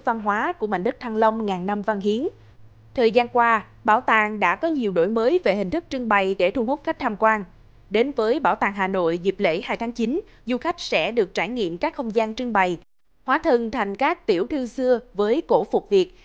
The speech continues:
hay chiêm ngưỡng bộ sưu tập hóa thạch lịch sử trái đất với nhiều hiện vật quý giá.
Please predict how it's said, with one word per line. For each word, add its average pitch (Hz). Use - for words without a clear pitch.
hay 214
chiêm 262
ngưỡng 208
bộ 180
sưu 262
tập 185
hóa 254
thạch -
lịch 185
sử 175
trái 233
đất 359
với 208
nhiều 220
hiện 160
vật 170
quý 220
giá. 220